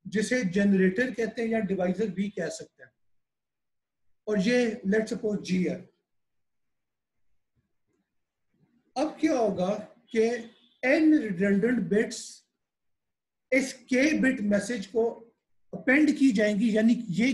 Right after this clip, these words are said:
k bits data है और इसके आगे n bits जो है वो append की जाएंगी, और ये n bits basically सीआरसी bits होती हैं, और फिर message जो है send किया जाएगा। ठीक है, यहाँ पे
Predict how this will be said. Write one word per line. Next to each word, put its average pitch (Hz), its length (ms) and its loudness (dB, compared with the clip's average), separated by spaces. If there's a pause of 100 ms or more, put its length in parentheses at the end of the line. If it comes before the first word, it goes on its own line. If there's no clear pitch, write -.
(100)
k 220 180 4
bits 220 240 -4
data 165 320 -2
है 240 260 -6 (520)
और 220 140 4
इसके 240 240 0
आगे 220 420 4
n 254 200 6
bits 214 220 2
जो 214 120 0
है 214 80 2
वो 214 180 2 (300)
append 196 380 0
की 190 120 2
जाएंगी, 139 420 -6 (1200)
और 202 180 4
ये 294 120 4 (180)
n 240 120 4
bits 240 240 0
basically 202 440 0
सीआरसी 220 540 0
bits 185 300 -4
होती 185 260 -6
हैं, 185 200 -2 (800)
और 196 180 -2
फिर 247 140 4
message 202 360 2
जो 202 140 0
है 202 60 0
send 196 320 0
किया 165 160 0
जाएगा। 135 360 -8 (720)
ठीक 262 160 -2
है, 285 60 4
यहाँ 240 300 0
पे 302 140 2